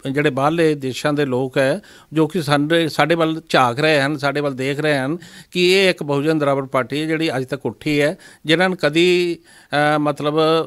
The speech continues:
ਸਿੱਖੀ ਤੋਂ ਇਲਾਵਾ ਕੋਈ ਗੱਲ ਨਹੀਂ ਕਰਦੇ, ਜੋ ਵੀ ਗੱਲ ਕਰਦੇ ਗੁਰਮਤਿ ਦੀ ਗੱਲ ਦੇ ਗੁਰਮਤਿ ਦੇ ਹਿਸਾਬ ਨਾਲ ਚੱਲਦੇ ਆ। ਜਿਸ ਤਰ੍ਹਾਂ ਕਾਂਸ਼ੀ ਰਾਮ ਜੀ ਦੀ ਲਹਿਰ ਨੂੰ ਅਸੀਂ ਲੈ ਕੇ ਚੱਲ ਰਹੇ ਹਾਂ, ਕਾਂਸ਼ੀ ਰਾਮ ਜੀ ਨੂੰ ਪੁੱਛਿਆ ਗਿਆ ਸੀਗਾ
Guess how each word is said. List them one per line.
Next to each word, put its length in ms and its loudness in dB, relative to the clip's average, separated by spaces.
ਸਿੱਖੀ 340 -4
ਤੋਂ 140 2
ਇਲਾਵਾ 240 2
ਕੋਈ 180 -2
ਗੱਲ 200 0
ਨਹੀਂ 140 -2
ਕਰਦੇ, 380 -2
ਜੋ 200 2
ਵੀ 100 0
ਗੱਲ 200 2
ਕਰਦੇ 280 -4
ਗੁਰਮਤਿ 360 -2
ਦੀ 120 -2
ਗੱਲ 160 -2
ਦੇ 140 -2
ਗੁਰਮਤਿ 340 -4
ਦੇ 80 -2
ਹਿਸਾਬ 300 -4
ਨਾਲ 100 -4
ਚੱਲਦੇ 360 -4
ਆ। 100 -8
ਜਿਸ 120 2
ਤਰ੍ਹਾਂ 180 0
ਕਾਂਸ਼ੀ 360 0
ਰਾਮ 420 -2
ਜੀ 200 -2
ਦੀ 120 -2
ਲਹਿਰ 280 0
ਨੂੰ 140 -2
ਅਸੀਂ 160 -6
ਲੈ 140 -2
ਕੇ 100 -8
ਚੱਲ 180 -2
ਰਹੇ 140 -4
ਹਾਂ, 140 -6
ਕਾਂਸ਼ੀ 360 0
ਰਾਮ 160 0
ਜੀ 100 0
ਨੂੰ 120 -2
ਪੁੱਛਿਆ 260 -2
ਗਿਆ 200 0
ਸੀਗਾ 360 -4